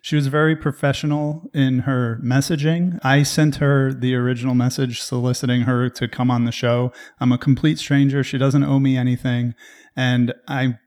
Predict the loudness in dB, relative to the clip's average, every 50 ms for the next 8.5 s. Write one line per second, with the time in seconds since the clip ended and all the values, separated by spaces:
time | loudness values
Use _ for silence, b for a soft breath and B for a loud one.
0 | _ _ 0 0 2 2 2 2 2 2 2 2 0 0 0 -2 -2 -2 -2 0
1 | 0 0 0 0 0 0 0 0 0 0 0 -2 -2 -2 -2 -2 0 0 0 -2
2 | -2 -4 -4 -4 -4 -4 -4 -4 -4 -2 -2 0 0 0 0 0 0 0 0 -2
3 | -2 -2 -4 -4 -4 -4 -2 -2 -2 -2 -2 -2 -2 -2 -2 -2 -4 -6 -6 -6
4 | -6 -4 -2 0 0 0 0 -2 -4 -4 -2 -2 -4 -4 B B B B B B
5 | B B B B _ -2 0 0 0 0 -2 -2 -2 -2 0 2 2 4 2 2
6 | 0 -2 -4 -4 -2 0 2 4 4 2 2 2 2 2 0 0 0 0 0 0
7 | 0 0 0 0 0 2 0 0 -2 -2 -2 -2 0 0 -2 -2 -4 -8 _ _
8 | -12 -6 -2 0 2 2 0 0 -6